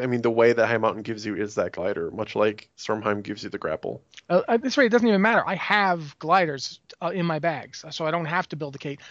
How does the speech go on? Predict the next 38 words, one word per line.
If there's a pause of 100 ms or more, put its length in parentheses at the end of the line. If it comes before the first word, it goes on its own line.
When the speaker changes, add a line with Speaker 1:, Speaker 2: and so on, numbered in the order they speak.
(100)
Speaker 2:
I
still
don't
like
having
to
go
to
Prepfoot
and
jump
off
and
use
a
glider, (440)
'cause
here's
the
thing,
and
I
don't
like
to
bring
it
up
too
much, (320)
but
I
am
going
blind,
so
it
is,